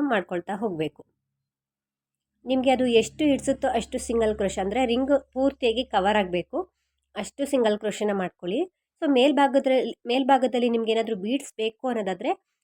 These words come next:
ಮಧ್ಯದಲ್ಲಿ ಬರೋ ರೀತಿ ಒಂದ್ ಬೀಡ್ಸ್ ಅನ್ನ ಹಾಕೊಳ್ಳಿ. ನಾನಿಲ್ಲಿ ಮೇಲ್ಭಾಗದಲ್ಲಿ ಯಾವುದೇ ಬೀಡ್ಸ್‌ಗಳನ್ನ ಬಳಸ್ಕೊಳ್ತಾ ಇಲ್ಲ.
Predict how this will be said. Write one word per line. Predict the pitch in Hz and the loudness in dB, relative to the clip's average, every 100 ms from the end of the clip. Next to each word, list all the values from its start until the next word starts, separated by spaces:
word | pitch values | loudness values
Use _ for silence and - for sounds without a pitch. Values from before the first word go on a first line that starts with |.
| _ | _
ಮಧ್ಯದಲ್ಲಿ | 240 254 233 311 285 269 | -2 -2 2 2 4 4
ಬರೋ | 240 220 | 4 4
ರೀತಿ | 220 214 - 269 | 4 0 0 -2
ಒಂದ್ | 226 220 | 0 0
ಬೀಡ್ಸ್ | 196 208 - 202 | 0 -2 -2 -2
ಅನ್ನ | 185 | -2
ಹಾಕೊಳ್ಳಿ. | 160 180 185 180 262 339 _ _ _ _ _ _ _ _ _ _ _ _ _ _ _ _ _ _ - | -4 -8 -4 -2 -2 -4 _ _ _ _ _ _ _ _ _ _ _ _ _ _ _ _ _ _ -6
ನಾನಿಲ್ಲಿ | 247 254 262 | -2 2 4
ಮೇಲ್ಭಾಗದಲ್ಲಿ | 233 233 240 240 233 233 240 | 4 4 4 2 2 0 0
ಯಾವುದೇ | 208 208 226 | 0 0 -2
ಬೀಡ್ಸ್‌ಗಳನ್ನ | 208 220 - 220 220 247 | 0 -4 -4 -6 -2 0
ಬಳಸ್ಕೊಳ್ತಾ | 208 196 - 180 180 | -2 -2 -8 -10 -8
ಇಲ್ಲ. | 175 | -8